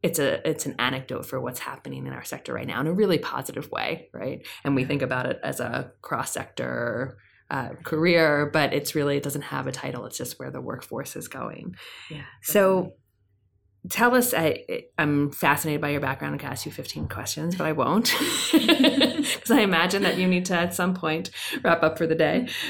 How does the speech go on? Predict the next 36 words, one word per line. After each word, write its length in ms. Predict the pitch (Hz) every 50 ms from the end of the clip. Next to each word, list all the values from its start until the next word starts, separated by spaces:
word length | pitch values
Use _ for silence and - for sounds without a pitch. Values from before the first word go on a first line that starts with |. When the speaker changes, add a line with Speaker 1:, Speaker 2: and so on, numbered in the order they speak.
| - - - _
Speaker 1:
But, 360 | 190 185 180 170 170 165 -
um, 480 | 175 170 160 160 160 160 165 180 185 - - - - _
would 460 | 190 185 202 196 185 185 180 - - -
love 260 | 196 196 190 202 196 -
to 120 | - 240
hear, 720 | 214 - - 156 143 143 147 147 147 147 151 147 151 - - - _ -
uh, 180 | 135 113 - - - - _ _ _ _
if 160 | 170 165 -
there's 440 | 165 156 147 147 151 147 143 143 -
a 440 | - 151 151 143 143 135 135 - -
nugget 540 | 160 160 151 143 147 - 139 135 139 143 143
or 200 | 139 135 131 131
a, 320 | 131 135 139 139 - -
a 20 | -
challenge 460 | - - - 147 143 139 135 139 139
that 80 | - -
you 80 | 143 143
had 260 | - 131 135 139 135
in 140 | - 139 139
your 140 | 131 127 127
career 480 | - - 151 139 135 131 127 127 131
to 140 | 131 - 139
date 360 | 135 139 135 127 123 123 123 -
that, 280 | 135 127 123 - - - - - - - - -
um, 320 | 135 135 131 135 135 135
has 280 | - - 139 135 143 131
really 220 | 123 120 131 139
defined 760 | 127 139 131 - - 135 123 123 131 131 131 135 131 131 - -
the 100 | 151 143
way 200 | 143 139 135 135
that 180 | 131 - - -
you 200 | 58 58 52 -
think 260 | - - - - -
about 480 | - - 57 55 53 58 - - - _
your 540 | - 165 71 53 50 50 50 50 - - - -
work. 420 | - - - - - - -